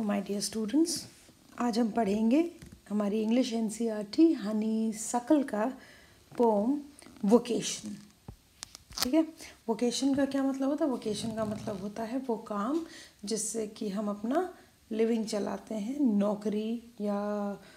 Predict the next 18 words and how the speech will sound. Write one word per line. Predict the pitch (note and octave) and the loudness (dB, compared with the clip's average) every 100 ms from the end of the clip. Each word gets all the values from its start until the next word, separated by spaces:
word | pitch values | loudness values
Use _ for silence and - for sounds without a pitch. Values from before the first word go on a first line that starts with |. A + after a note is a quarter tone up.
| - _ | -20 _
ऑक्यूपेशन | G#3+ G#3 C#4+ C4 A3+ G3 - G#3 G#3 | -2 2 2 2 0 -2 -4 -2 0
या | G#3 G3 | 0 -2
बिजनेस | G3 A#3 A#3 G3+ G#3+ A3 G#3 | -2 -2 -2 -4 -6 -8 -6
या | A3 | -4
जो | G#3+ B3+ | -2 0
भी | C#4+ | 2
हम | C4 A#3 | 0 0
करते | G#3+ G3+ A3 | -4 -4 -4
हैं | A3+ C#4 | -2 -2
पैसे | A3+ G3 G3+ | -2 -4 -6
कमाने | G#3 G3+ G3+ - | -8 -6 -6 -8
के | A3 A3 | -8 -6
लिए, | G#3+ D#4 E4 - - _ _ - - - - - | -2 -2 -4 -18 -20 _ _ -20 -20 -16 -16 0
उसे | C4+ C#4 | 2 4
हम | B3+ G#3 G#3 | 2 2 -2
कहते | G3+ F#3+ G#3 | -4 -4 -4
हैं | G#3+ E4 | 0 0
वोकेशन। | C4+ G#3+ - A#3+ - - G#3 | 0 -2 -4 -6 -6 -6 -10